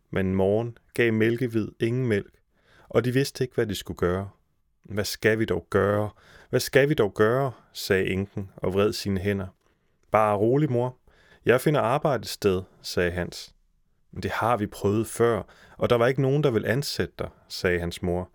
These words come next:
"Vi må sælge Mælkehvid og bruge pengene til at starte en butik eller sådan noget."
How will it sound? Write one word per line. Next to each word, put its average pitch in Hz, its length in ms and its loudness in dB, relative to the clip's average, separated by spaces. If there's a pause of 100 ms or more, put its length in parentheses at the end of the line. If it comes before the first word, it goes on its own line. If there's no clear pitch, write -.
(420)
"Vi - 160 -4
må 104 140 0
sælge 143 360 4
Mælkehvid 127 540 0 (160)
og - 160 -12
bruge 117 280 2
pengene 123 360 0
til - 200 -2
at 92 80 0
starte 107 340 2
en 113 80 -4
butik - 640 -8 (160)
eller - 160 -8
sådan - 180 -6
noget." 90 300 0